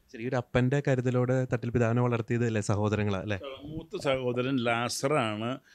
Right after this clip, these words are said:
Speaker 2: ഞങ്ങളുടെ അപ്പൻ്റെ സ്ഥാനത്ത് നിന്നിട്ട് ഞങ്ങൾക്ക്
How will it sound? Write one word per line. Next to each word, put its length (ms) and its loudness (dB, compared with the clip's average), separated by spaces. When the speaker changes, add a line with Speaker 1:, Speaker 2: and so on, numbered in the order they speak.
Speaker 2:
ഞങ്ങളുടെ 420 -4
അപ്പൻ്റെ 400 -6
സ്ഥാനത്ത് 480 -6
നിന്നിട്ട് 500 -6
ഞങ്ങൾക്ക് 580 -6